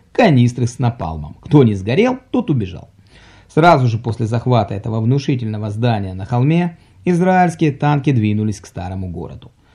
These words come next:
Брать город решили не через ворота Ирода, а через львиные ворота,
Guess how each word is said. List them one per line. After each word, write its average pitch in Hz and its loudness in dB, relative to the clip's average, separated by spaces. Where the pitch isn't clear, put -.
Брать 131 2
город 214 6
решили 208 0
не 233 4
через 240 2
ворота 156 2
Ирода, 92 -8
а 214 2
через 196 2
львиные 120 2
ворота, 92 -12